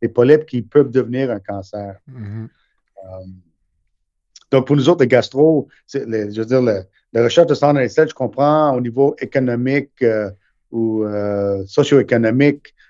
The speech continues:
Speaker 1: c'est ça qu'on a décidé était la chose la plus raisonnable à faire. Euh, idéalement, je pense que tout le monde devrait avoir une coloscopie, euh, au moins à cinquante ans, au moins une fois dans leur vie.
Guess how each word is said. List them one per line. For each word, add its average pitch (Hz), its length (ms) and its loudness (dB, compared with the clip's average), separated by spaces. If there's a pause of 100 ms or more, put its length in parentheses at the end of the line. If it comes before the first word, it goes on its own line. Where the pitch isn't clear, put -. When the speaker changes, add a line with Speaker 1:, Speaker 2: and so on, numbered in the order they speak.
(140)
Speaker 1:
c'est - 180 -4
ça 135 160 2
qu'on 139 140 0
a - 80 0
décidé 123 380 -2
était 131 180 0
la 104 100 -4
chose 131 640 0 (600)
la 117 100 -4
plus 143 160 0
raisonnable 123 520 0
à 107 60 -2
faire. 131 540 -2
Euh, 110 180 -4 (140)
idéalement, 131 580 2
je - 80 -10
pense 120 240 -4
que 107 220 -4 (100)
tout 127 120 -4
le 113 100 -4
monde 123 220 -2
devrait 113 260 0
avoir 113 260 0
une 107 140 -4
coloscopie, 117 800 -4 (500)
euh, 104 60 -4
au 101 160 -2
moins 123 220 2
à 110 80 0
cinquante 107 500 -4
ans, 226 320 0
au 117 60 -6
moins 117 220 0
une 120 140 2
fois 131 200 2
dans 123 100 2
leur 110 160 0
vie. 143 380 -4